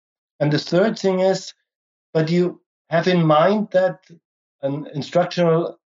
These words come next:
proposal from science has a, a basic idea, and sometimes it happens if teachers adapt that, they destroy the basic idea. So if you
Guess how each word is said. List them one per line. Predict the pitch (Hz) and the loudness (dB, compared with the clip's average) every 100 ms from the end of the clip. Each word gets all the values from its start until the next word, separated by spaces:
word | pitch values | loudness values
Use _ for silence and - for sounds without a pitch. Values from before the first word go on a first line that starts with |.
| _ _ | _ _
proposal | - - - 196 185 | -10 -6 -2 -2 -2
from | 156 151 143 | -4 -2 -2
science | - 135 165 175 | 0 0 0 -2
has | 156 151 | -2 0
a, | 147 139 - | 0 -2 -6
a | 117 - | -12 -2
basic | 147 160 170 151 | -2 -2 -2 2
idea, | 127 120 160 165 123 127 | 2 0 -2 0 0 0
and | 117 | -6
sometimes | - 156 196 - 139 135 | -4 -4 -2 -2 -2 -4
it | 120 | -6
happens | 120 147 180 147 135 | -2 0 0 -4 -4
if | 127 - | -6 -6
teachers | - 208 - 131 | -4 -4 -2 -6
adapt | - 127 117 160 185 - - | -4 -8 -2 0 0 -4 -2
that, | 131 170 - _ _ _ _ | -2 -2 -8 _ _ _ _
they | 147 | -2
destroy | 135 151 - 147 170 | -2 -2 -2 2 2
the | 175 139 | 2 -2
basic | - 156 160 143 127 | -2 -2 -2 -4 0
idea. | 123 123 151 170 113 95 _ _ _ _ - | 2 2 0 0 0 -2 _ _ _ _ -4
So | 156 - | 0 0
if | - 160 | -2 -4
you | 151 151 156 | -2 -2 -2